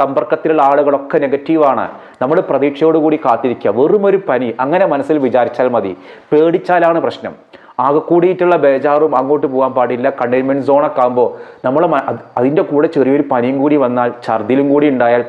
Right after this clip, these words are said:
തലവേദന ഉണ്ടായാൽ, റബ്ബേ ലക്ഷണം നിപ്പയാണല്ലോ എന്ന് കരുതിയിട്ട് ബേജാറാവും. ആ മാനസിക ആരോഗ്യം പോയി കഴിഞ്ഞാൽ പിന്നെ കയ്യിൽ നിന്ന് പോവും.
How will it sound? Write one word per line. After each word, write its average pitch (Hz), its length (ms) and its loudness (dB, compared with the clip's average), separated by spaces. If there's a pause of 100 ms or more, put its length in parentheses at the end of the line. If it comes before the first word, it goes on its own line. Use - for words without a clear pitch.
തലവേദന 127 540 0
ഉണ്ടായാൽ, 117 260 0 (560)
റബ്ബേ 117 280 2
ലക്ഷണം 151 360 0
നിപ്പയാണല്ലോ 139 560 0
എന്ന് 156 160 0
കരുതിയിട്ട് 123 360 0 (100)
ബേജാറാവും. 113 580 2 (420)
ആ - 20 4 (160)
മാനസിക 160 460 0 (120)
ആരോഗ്യം 139 380 0
പോയി 127 240 0
കഴിഞ്ഞാൽ 127 320 -2
പിന്നെ 123 180 -6 (100)
കയ്യിൽ 123 220 2
നിന്ന് 165 200 0
പോവും. 98 180 0